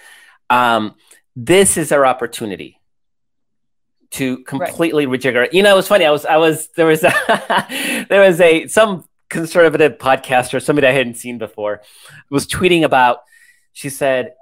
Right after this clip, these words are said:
Speaker 1: "You know, this may sound like a conspiracy, but what if liberals orchestrated this, this Supreme Court decision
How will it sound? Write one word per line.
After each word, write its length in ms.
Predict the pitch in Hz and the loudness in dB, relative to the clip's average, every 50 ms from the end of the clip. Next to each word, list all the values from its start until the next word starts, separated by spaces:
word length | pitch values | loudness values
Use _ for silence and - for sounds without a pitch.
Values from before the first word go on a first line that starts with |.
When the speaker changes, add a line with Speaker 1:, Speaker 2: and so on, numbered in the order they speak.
| _ _ | _ _
Speaker 1:
"You 120 | 139 151 170 | -16 -10 -8
know, 260 | 175 165 160 160 - - _ _ _ _ _ _ _ _ _ _ _ _ | -6 -6 -6 -6 -8 -12 _ _ _ _ _ _ _ _ _ _ _ _
this 240 | 151 190 208 - 185 | -2 -2 -2 -2 -2
may 100 | 190 170 | -6 -6
sound 240 | - - 175 175 170 | -2 0 0 0 0
like 140 | 160 - | -4 -6
a 40 | - | -10
conspiracy, 920 | _ - 143 131 - - - 156 156 156 156 151 - - 127 110 107 107 - | _ -16 -16 -14 -14 -10 -2 0 0 0 0 -2 -4 -12 -12 -14 -14 -12 -10
but 160 | 135 131 - | -10 -10 -10
what 240 | 139 139 165 214 233 | -6 0 2 4 4
if 120 | 233 180 | 4 2
liberals 840 | 165 151 147 151 156 170 196 185 190 196 175 160 143 131 123 117 - _ - | 2 -4 -4 -2 0 2 2 2 2 2 2 2 2 0 -2 -6 -12 _ -4
orchestrated 800 | 165 170 175 170 175 160 - - - 143 127 120 120 113 104 - | -2 -2 -2 0 -2 -6 -6 -4 -6 -4 -4 -4 -6 -8 -6 -2
this, 320 | 143 139 135 127 - - | -2 -2 0 -2 -8 -12
this 240 | _ - 143 131 - | _ -4 -4 -4 -4
Supreme 340 | - 131 - - 156 160 147 | -8 -12 -6 -2 -2 -2 -2
Court 280 | - - 151 156 151 - | -2 0 -2 -2 0 -2
decision 560 | 147 - - 135 123 117 - 120 113 113 | -8 -8 -6 -6 -6 -6 -6 -8 -8 -8